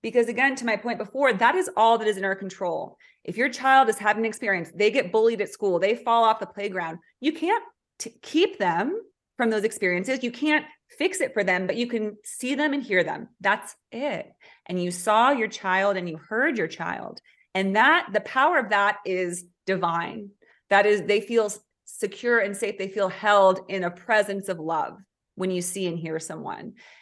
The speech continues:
And that is what I believe. The more that we incorporate that in raising children, the less they're gonna get these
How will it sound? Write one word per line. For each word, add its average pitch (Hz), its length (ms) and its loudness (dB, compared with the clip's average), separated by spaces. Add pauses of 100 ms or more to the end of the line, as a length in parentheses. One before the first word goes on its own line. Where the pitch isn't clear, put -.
And 214 220 2
that 240 180 8
is 277 100 2
what 233 140 4
I 208 120 8
believe. 190 300 0
The 185 80 0
more 196 220 0
that 185 160 -2
we 208 380 -6 (140)
incorporate 214 560 -2
that 180 300 2
in 175 140 -2
raising 226 420 0
children, 185 580 -2 (200)
the 196 80 6
less 190 480 6
they're 214 120 2
gonna 196 180 -2
get 185 340 0
these 180 260 -6